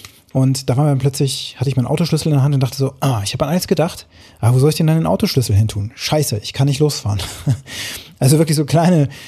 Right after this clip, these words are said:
dumme Gedanken, wo ich selbst gemerkt habe, „Ey, ich glaub, ich will mich hier gerade selber sabotieren, was soll denn der Quatsch?“ Also einfach gemacht, ne? Eingepackt, gedacht, da wird schon vor Ort irgendwas sein und dann bin ich losgefahren. Aber daran kannst du erkennen,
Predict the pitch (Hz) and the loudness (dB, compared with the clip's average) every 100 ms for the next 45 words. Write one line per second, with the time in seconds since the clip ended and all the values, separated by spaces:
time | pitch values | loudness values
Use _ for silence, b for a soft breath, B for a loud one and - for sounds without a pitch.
0 | B _ 165 190 151 160 202 156 139 165 | B _ 2 2 0 0 0 0 0 0
1 | - 160 151 - 156 147 135 151 156 120 | 0 0 0 2 2 2 0 0 0 -2
2 | - 135 - - 135 147 156 147 151 139 | -10 -10 -6 -2 0 2 2 2 2 2
3 | 123 156 175 104 104 - 107 107 135 160 | 2 2 0 0 -2 0 0 0 0 0
4 | 104 - 107 - b b b _ - 110 | -4 -8 -14 -16 b b b _ -2 2
5 | 127 151 151 _ 120 120 - 123 151 - | 2 0 -4 _ -2 -2 -2 -2 -2 -2
6 | - 147 151 - 123 143 - 147 - 123 | -2 0 -2 -2 -2 0 0 -4 -4 -4
7 | 131 135 123 113 131 131 - 120 - 127 | -2 -2 -2 -2 -2 -4 -2 -2 -2 0
8 | 127 117 127 131 127 117 113 110 131 147 | 0 2 4 4 4 2 0 0 -2 -2
9 | 117 107 107 B B B - 123 123 - | -2 -2 -4 B B B -2 0 0 -4
10 | _ _ - 123 135 139 135 151 - 131 | _ _ -2 0 2 0 0 0 2 0
11 | - 160 151 | 2 2 0